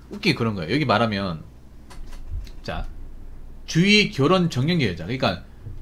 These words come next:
결혼한 여자가 아니에요. 이 말을 잘 봐야 돼. 주위에 결혼한 여자가 아니라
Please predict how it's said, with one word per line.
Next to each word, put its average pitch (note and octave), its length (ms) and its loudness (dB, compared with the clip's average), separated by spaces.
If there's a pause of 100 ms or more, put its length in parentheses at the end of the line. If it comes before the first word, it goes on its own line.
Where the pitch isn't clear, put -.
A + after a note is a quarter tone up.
(220)
결혼한 F#3 420 6
여자가 F3+ 260 10
아니에요. G2 400 0 (180)
이 C3+ 100 -2
말을 A#2+ 240 6
잘 G#2+ 180 -2
봐야 A#2 240 6
돼. E2 220 -8 (1500)
주위에 F#3 440 8
결혼한 C3+ 380 4
여자가 A2 280 6
아니라 F2+ 400 -2